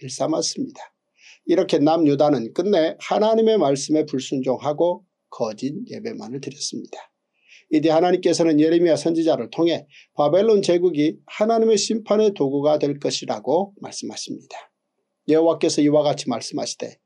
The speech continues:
"보라, 한 민족이 북방에서 오며 큰 나라가 땅끝에서부터 떨쳐 일어나나니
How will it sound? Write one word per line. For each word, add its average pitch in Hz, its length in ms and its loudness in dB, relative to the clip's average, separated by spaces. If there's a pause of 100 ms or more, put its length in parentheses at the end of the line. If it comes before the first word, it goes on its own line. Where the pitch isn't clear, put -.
(360)
"보라, 156 260 4
한 196 240 0
민족이 170 480 2
북방에서 160 600 0
오며 120 480 -2
큰 160 240 -2
나라가 151 500 2
땅끝에서부터 160 1120 -4 (280)
떨쳐 190 480 0
일어나나니 120 680 -8